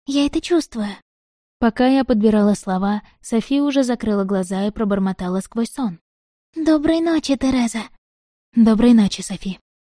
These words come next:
Наклонилась, поцеловала её в щёку и погасила светильники. Проверила, заперта ли клетка, где постоянно шуршала опилками Лилит. Видимо, переезд взволновал её,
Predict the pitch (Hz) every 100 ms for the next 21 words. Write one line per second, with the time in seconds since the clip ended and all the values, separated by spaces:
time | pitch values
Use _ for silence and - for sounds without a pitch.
0 | _ _ 226 208 220 208 208 240 262 -
1 | 220 - 202 196 190 190 196 190 - -
2 | 196 - 208 - _ 330 311 262 254 -
3 | 196 190 - 240 285 226 180 - 185 _
4 | _ _ _ - 214 196 208 233 240 240
5 | 226 214 196 202 196 185 190 196 - 233
6 | 208 214 202 202 185 185 190 208 214 202
7 | - 185 190 180 196 190 202 208 240 269
8 | 180 - _ _ _ _ _ 226 214 214
9 | 202 202 190 214 202 202 202 - 208 196
10 | 196 196 190 196 247 285 226